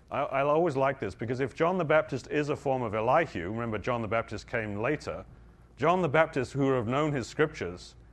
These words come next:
would know that he was a form of Elihu. Isn't it interesting that it's John the Baptist who says to the Pharisees,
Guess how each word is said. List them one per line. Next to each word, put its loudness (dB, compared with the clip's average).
would 0
know 4
that -2
he -2
was -2
a -4
form -4
of -4
Elihu. -4
Isn't -2
it 4
interesting 0
that 0
it's -2
John 6
the 2
Baptist 4
who 0
says 2
to -2
the 2
Pharisees, 4